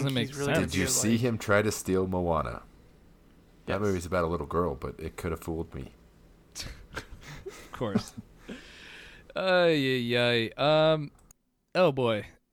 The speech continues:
Speaker 1: I might have missed this news story. Is Chocolate around? There's a new dashboard for insiders on Xbox coming out. Uh, the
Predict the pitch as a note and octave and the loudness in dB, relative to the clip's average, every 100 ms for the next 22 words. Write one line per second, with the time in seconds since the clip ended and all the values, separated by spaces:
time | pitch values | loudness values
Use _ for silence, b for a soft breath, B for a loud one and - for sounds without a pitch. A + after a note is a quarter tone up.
0 | _ _ _ _ B2+ D#3 E3 D#3+ D3+ B2 | _ _ _ _ -2 2 4 6 4 2
1 | C#3 F3+ - - D#3+ E3+ D#3+ D#3+ E3+ E3 | 2 2 0 -8 -4 -2 -2 -4 -4 0
2 | E3+ E3 D#3 E3+ F3+ F#3 F#3 G3 A3 F3 | 2 2 2 2 4 2 2 0 -2 2
3 | E3+ E3+ F3 F#3+ G#3+ C#3+ C#3 F#3+ - D3+ | 4 4 2 0 0 2 4 4 4 4
4 | C#3+ C3+ C#3 - - - C#3+ C3 G#2+ C#3 | 6 4 0 -8 -18 -6 0 0 0 -4
5 | D#3 B2+ A#2+ A#2+ B2 A#2 B2 - A#2+ - | 2 4 4 2 0 -2 0 2 2 0
6 | - B2 A#2 A2+ A2 B B B B A#2+ | -4 0 2 2 0 B B B B 4
7 | A#2+ A#2+ G#2 A#2+ C3 | 6 4 -2 0 0